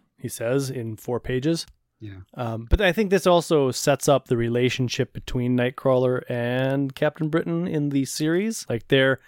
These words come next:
Speaker 1: they're teammates, but there's always kinda, like, a little bit of a friction between the two of them. Um,
Speaker 2: It's weird that everybody, like, like Kitty and Nightcrawler, after having one dream with the werewolves, where they,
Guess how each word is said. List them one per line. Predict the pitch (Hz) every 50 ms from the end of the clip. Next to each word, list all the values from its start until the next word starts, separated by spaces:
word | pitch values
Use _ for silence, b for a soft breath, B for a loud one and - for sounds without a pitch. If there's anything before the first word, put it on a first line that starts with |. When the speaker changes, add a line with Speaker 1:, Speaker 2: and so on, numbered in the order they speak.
| b b b b b b _
Speaker 1:
they're | - 127 120 117
teammates, | - _ - 254 262 202 160 147 139 127 127 143 - - - - -
but | - _ - 135 127 127 - - _ _ _
there's | - 147 131 123 117 127 - - _ _ _ _ -
always | 143 135 139 131 -
kinda, | - 143 139 135
like, | 131 131 135 - 135 120
a | 123
little | 123 139 139
bit | 131 135 123
of | 117 113
a | 113 101
friction | - - - 156 - - - - 117 110 110
between | 107 - - 127 117 110
the | 107
two | - - 120 107
of | 104 98 104
them. | 104 104 104 104 90 b b b b b b b b b b b b b b b b b b b b b b b b b b b _ -
Um, | 147 151 156 156 151 151 151 151 127 B B B B B B B B B B
Speaker 2:
It's | B -
weird | - 330 339 -
that | 165 -
everybody, | 170 185 220 226 185 202 202 190 185 180 170
like, | 156 151 135 123 107 - - _
like | - 131 120 107
Kitty | - - 196 190 208 202 190 175 165
and | 147 135 135 135
Nightcrawler, | 135 135 139 - - 143 139 135 131 127 123 120 117 110 - - -
after | 131 139 - - 143
having | 139 143 147 143 143 135 131 123
one | 123 131 139 139 131
dream | 117 110 135 135 135 127
with | 120 113 107
the | 107 104
werewolves, | 98 107 110 113 107 98 90 90 90 90 92 - -
where | 113 117
they, | 110 110 110 110 101 -